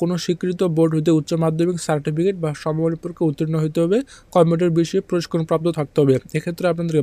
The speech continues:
বাংলা, ইংলিশে এবং ওয়ার্ড প্রসেসিং, ইমেল, ফ্যাক্স পরিচালনা অভিজ্ঞ দক্ষতা থাকতে হবে। এবং তৃতীয় পদ রয়েছে অফিস সহায়ক, গ্রেড রয়েছে বিশ, পদের সংখ্যা আটজন,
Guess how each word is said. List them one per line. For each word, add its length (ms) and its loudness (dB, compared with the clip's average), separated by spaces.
বাংলা, 220 0
ইংলিশে 360 0
এবং 140 4
ওয়ার্ড 260 2
প্রসেসিং, 360 0
ইমেল, 280 2
ফ্যাক্স 340 0
পরিচালনা 480 0
অভিজ্ঞ 260 -4
দক্ষতা 400 -4
থাকতে 320 -4
হবে। 200 0
এবং 160 6
তৃতীয় 240 4
পদ 240 0
রয়েছে 280 2
অফিস 260 2
সহায়ক, 220 4
গ্রেড 260 4
রয়েছে 220 2
বিশ, 320 2
পদের 260 2
সংখ্যা 300 -4
আটজন, 320 0